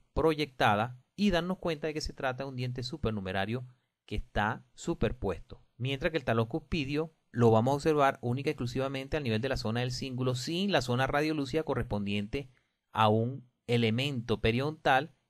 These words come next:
que sí presenta un diente supernumerario que esté proyectado. Cúspides supernumerarias también son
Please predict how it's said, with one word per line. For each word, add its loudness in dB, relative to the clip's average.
que 0
sí -4
presenta -2
un -4
diente -2
supernumerario 0
que 0
esté 0
proyectado. 0
Cúspides 0
supernumerarias 0
también -2
son -4